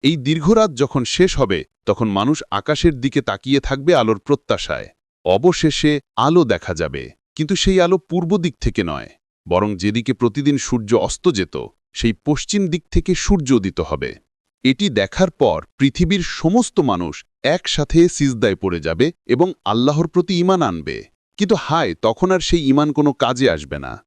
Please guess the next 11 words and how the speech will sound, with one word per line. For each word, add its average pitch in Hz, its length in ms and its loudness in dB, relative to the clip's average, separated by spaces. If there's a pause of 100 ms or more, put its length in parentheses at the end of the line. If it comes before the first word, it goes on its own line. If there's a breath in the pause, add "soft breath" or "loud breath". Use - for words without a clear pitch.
কারণ 151 220 0 (100)
আল্লাহ 131 280 0
তাআলা 160 400 0 (100)
ততক্ষণে 117 680 -2 (220)
তওবার 107 340 0
দরজা 120 440 2
চিরতরে 160 420 2
বন্ধ 127 340 0
করে 90 240 -2
দেবেন। 65 380 -10 (520)
দাব্বাতুল 131 540 -2